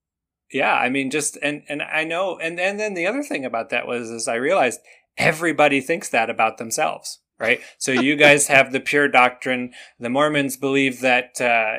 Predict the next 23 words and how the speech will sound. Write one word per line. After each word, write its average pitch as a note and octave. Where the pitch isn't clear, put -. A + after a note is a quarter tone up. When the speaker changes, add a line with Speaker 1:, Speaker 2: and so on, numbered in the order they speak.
Speaker 1:
you C3
know, A#2+
the A#2+
apostles C3
appeared C3+
to A#2+
Joseph B2+
Smith C3
and A2
gave A#2
him C3
the A#2+
doctrine A#2
that A2
had A2+
been A2
corrupted A#2
by G#2
all A#2
the A2+
other A2+
churches. G#2+
And -